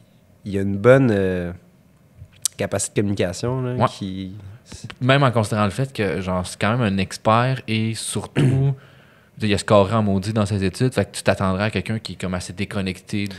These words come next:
Speaker 2: des,
Speaker 1: Ouais,
Speaker 2: comme
Speaker 1: ouais,
Speaker 2: un
Speaker 1: c'est
Speaker 2: des
Speaker 1: ça,
Speaker 2: mortels.
Speaker 1: il peut plus comprendre que tu comprends pas, là.
Speaker 2: Exactement, mais pourtant, c'est totalement l'inverse, là. Puis souvent, tu sais, il va aller chercher avec des bonnes affaires, puis il y a un cours aussi qu'il a fait en ligne à l'Université de Sherbrooke, là.
Speaker 1: OK.
Speaker 2: Puis, euh,
Speaker 1: Es-tu prof là-bas, ou ?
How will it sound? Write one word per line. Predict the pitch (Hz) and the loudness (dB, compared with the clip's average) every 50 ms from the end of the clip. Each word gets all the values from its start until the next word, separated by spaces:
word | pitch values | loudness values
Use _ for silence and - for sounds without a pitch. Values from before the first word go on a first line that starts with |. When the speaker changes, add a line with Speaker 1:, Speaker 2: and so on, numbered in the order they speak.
| - - | -16 -8
Speaker 2:
des, | - 95 87 85 85 - - | -4 -4 -4 -2 -4 -6 -2
Speaker 1:
Ouais, | - 110 110 107 | 2 6 8 8
Speaker 2:
comme | 107 | 8
Speaker 1:
ouais, | 107 | 8
Speaker 2:
un | 107 | 8
Speaker 1:
c'est | 104 104 | 6 4
Speaker 2:
des | 104 | 4
Speaker 1:
ça, | 104 104 101 | 4 4 4
Speaker 2:
mortels. | 113 110 143 | 6 4 4
Speaker 1:
il | 165 185 | 4 2
peut | 180 - | 0 0
plus | - - | -2 0
comprendre | - 131 117 104 - 123 123 123 | 2 4 4 4 4 2 2 2
que | 117 | 2
tu | 107 - | -2 -2
comprends | - 110 98 98 95 90 | -2 -2 0 0 -2 -2
pas, | - 101 98 | -2 -4 -4
là. | 95 95 92 - | -4 -4 -6 -4
Speaker 2:
Exactement, | 101 101 90 - 110 104 - 123 110 120 135 | -4 -4 0 2 0 2 4 2 4 4 2
mais | 127 113 - - | 0 -2 -4 -8
pourtant, | - - - - 123 - | -12 -14 -12 -10 -10 -10
c'est | - - - | -10 -12 -6
totalement | - 120 107 - 110 104 101 101 98 | -4 -4 -2 -2 -2 -2 0 -2 -2
l'inverse, | 95 95 92 87 87 95 98 - - - | -2 -2 -2 -4 -4 -6 -6 -8 -8 -10
là. | 95 - - - - - | -10 -10 -12 -18 -20 -14
Puis | - - | -10 -8
souvent, | - - 113 127 139 | -6 0 2 2 2
tu | 143 135 127 | 2 2 0
sais, | 117 | 0
il | 107 98 95 98 | 0 -2 -4 0
va | 95 98 | 2 2
aller | 95 95 | 2 2
chercher | 90 - - 104 92 - - 135 | 0 -2 -2 -2 -2 -2 -2 0
avec | 117 101 | 0 0
des | 101 95 | -2 0
bonnes | 92 104 104 101 | 0 0 2 2
affaires, | 98 95 - 117 123 | 2 2 2 -2 -2
puis | - - | -2 0
il | 104 | 0
y | |
a | 95 | 0
un | 92 | 0
cours | - - 147 131 | 0 -2 -2 -2
aussi | 117 - - | -2 -6 -4
qu'il | - 107 | -4 -2
a | - | -2
fait | 113 - | 0 0
en | 101 92 | 0 0
ligne | 95 110 110 | 0 0 -2
à | |
l'Université | 104 95 95 92 - 104 | -2 -2 -2 -4 -4 -6
de | - | -4
Sherbrooke, | - 90 90 101 127 160 - - | -4 -4 -2 -2 -4 -6 -6 -8
là. | 180 175 | -4 -2
Speaker 1:
OK. | 143 139 170 185 - - - - - - - _ | 0 0 0 0 -2 -6 -16 -20 -20 -20 -20 _
Speaker 2:
Puis, | - 101 95 95 95 | -8 -4 0 2 2
euh, | 92 87 87 92 95 92 - - - | 2 2 0 -2 -4 -8 -10 -8 -8
Speaker 1:
Es-tu | 107 - | -8 -2
prof | - - 247 - | 0 0 0 0
là-bas, | - 95 120 185 247 | -2 -2 -2 -2 -2
ou ? | 226 | -4